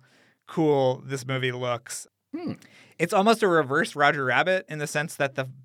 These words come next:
Speaker 1: backgrounds are so flat and the characters are
Speaker 2: Mm-hmm.
Speaker 1: three-dimensional. It's really interesting.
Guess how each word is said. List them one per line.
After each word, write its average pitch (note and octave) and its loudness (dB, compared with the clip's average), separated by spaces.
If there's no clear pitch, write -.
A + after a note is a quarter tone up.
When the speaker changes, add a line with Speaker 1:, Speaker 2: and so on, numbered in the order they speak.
Speaker 1:
backgrounds D3 4
are C3 0
so C3 -4
flat C3 -2
and C#3 -8
the B2+ -6
characters C3 -2
are C3+ -2
Speaker 2:
Mm-hmm. A#2+ -2
Speaker 1:
three-dimensional. C3 -6
It's C3+ -8
really D#3+ 0
interesting. B2+ -6